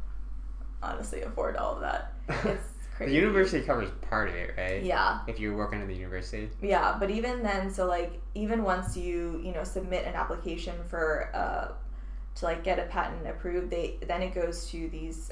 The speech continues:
Speaker 1: um, like, it's called a patent examiner's office, and they essentially try to find every other piece of anything that's published, basically, that can go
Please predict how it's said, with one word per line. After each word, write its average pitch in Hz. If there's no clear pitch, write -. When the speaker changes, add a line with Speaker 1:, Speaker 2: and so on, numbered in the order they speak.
Speaker 1:
um, -
like, 190
it's -
called 185
a 180
patent 196
examiner's 185
office, -
and 175
they 196
essentially 190
try 175
to 180
find 175
every 180
other 165
piece -
of 151
anything 226
that's 190
published, 202
basically, 220
that -
can 180
go 160